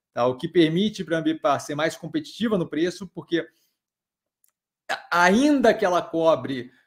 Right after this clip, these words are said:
com uma margem acima das outras operadoras do mercado, você tendo uma soma de várias operadoras, você acaba tendo um custo maior, tá? Diferente de tudo centralizado nela.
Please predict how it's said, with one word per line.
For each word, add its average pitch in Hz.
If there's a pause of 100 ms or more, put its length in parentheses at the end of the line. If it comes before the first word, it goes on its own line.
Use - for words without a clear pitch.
(320)
com 175
uma 180
margem 165
acima 220
das 151
outras 160
operadoras 143
do 139
mercado, 151
você 170
tendo 175
uma 165
soma 220
de 147
várias 143
operadoras, 143
você 139
acaba 185
tendo 196
um 180
custo 185
maior, 156 (480)
tá? 113 (300)
Diferente 175
de 165
tudo 175
centralizado 170
nela. 123